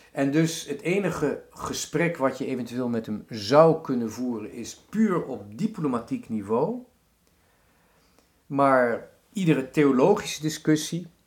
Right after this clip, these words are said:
is een lachertje. Het is heel rot om het te zeggen, want er zijn mensen die het erg belangrijk vinden. Maar ook binnen de orthodoxe kerk begint men dat te zien. Een paar jaar geleden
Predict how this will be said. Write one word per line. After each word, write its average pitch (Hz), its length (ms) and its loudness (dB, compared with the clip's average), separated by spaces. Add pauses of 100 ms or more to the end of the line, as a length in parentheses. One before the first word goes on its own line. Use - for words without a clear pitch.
(640)
is - 280 -4
een 123 80 -6
lachertje. 113 500 -2 (720)
Het - 80 -10
is - 20 -10
heel 160 160 6
rot 165 240 4
om 143 80 4
het 127 100 0
te 117 100 -10
zeggen, 151 340 2
want 156 140 -4
er 135 60 -8
zijn 131 140 -2
mensen 135 200 -4
die 127 100 -4
het 127 100 -8
erg 160 160 2
belangrijk 135 440 0
vinden. 156 420 -12 (1400)
Maar 131 640 6
ook 143 260 6
binnen 147 340 4
de 175 80 6
orthodoxe - 520 0
kerk 139 260 0
begint - 260 -4
men 127 160 -2
dat 127 180 0
te 110 100 -14
zien. 113 440 -6 (1300)
Een 120 140 -14
paar 165 220 8
jaar 131 200 6
geleden 139 560 0